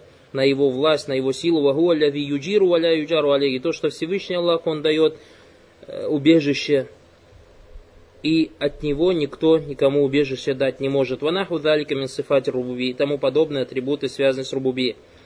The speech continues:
То есть, если человек понимает эти атрибуты, он не будет обез-, чувствовать себя в безопасности от хитрости Аллаха. Если же он не понимает, то он будет себя чувствовать в безопасности от хитрости Аллаха. «Ва макруллахи джалля ва аля мин сифати ляти тутлаху мукайяда». Хитрость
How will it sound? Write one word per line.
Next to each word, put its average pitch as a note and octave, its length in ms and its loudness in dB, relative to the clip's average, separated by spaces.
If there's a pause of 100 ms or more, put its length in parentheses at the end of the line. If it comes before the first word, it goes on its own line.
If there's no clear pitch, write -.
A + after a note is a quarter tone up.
(220)
То B2+ 80 -2
есть, B2 120 -4
если F#3 240 2
человек F#3 280 0
понимает F#3+ 460 0
эти G#3+ 200 4
атрибуты, C#3+ 580 -2 (720)
он G3 320 4
не D#3 140 0
будет D3+ 280 0
обез-, C3 220 -2
чувствовать D3+ 400 -4
себя C#3 140 2
в B2+ 40 -10
безопасности C3+ 680 -2
от C3 120 -2
хитрости C#3 440 -6
Аллаха. C3 280 -2
Если D#3 280 -2
же D3 160 -4
он C#3+ 100 -6
не C#3+ 80 -6
понимает, D#3 560 -2 (880)
то D3 120 4
он C3+ 140 2
будет C3 200 -2
себя C3 200 -2
чувствовать B2+ 420 -4
в A#2 40 -8
безопасности B2 640 -4
от A2+ 100 -4
хитрости B2+ 400 -8
Аллаха. A#2+ 260 -4
«Ва C#3 120 -2
макруллахи G#3 540 0
джалля F3+ 200 -2
ва F#3+ 100 2
аля G#3 140 2
мин F3 120 0
сифати F#3 440 -4
ляти E3 280 -2
тутлаху F3+ 440 0
мукайяда». D3 640 0 (480)
Хитрость G#3+ 560 -2